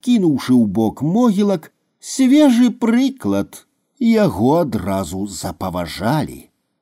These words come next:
Толькі пачалі ўсаджвацца, як раптам Сюзана наўзрыд заплакала. "Я вінаватая, каб хутчэй паспела, жыў бы". Валя вусны падціснула,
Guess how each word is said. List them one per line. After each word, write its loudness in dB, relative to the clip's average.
Толькі 2
пачалі 0
ўсаджвацца, -4
як -6
раптам -2
Сюзана -2
наўзрыд -6
заплакала. -6
"Я 4
вінаватая, 0
каб 0
хутчэй 0
паспела, 2
жыў 4
бы". 0
Валя 2
вусны 0
падціснула, -6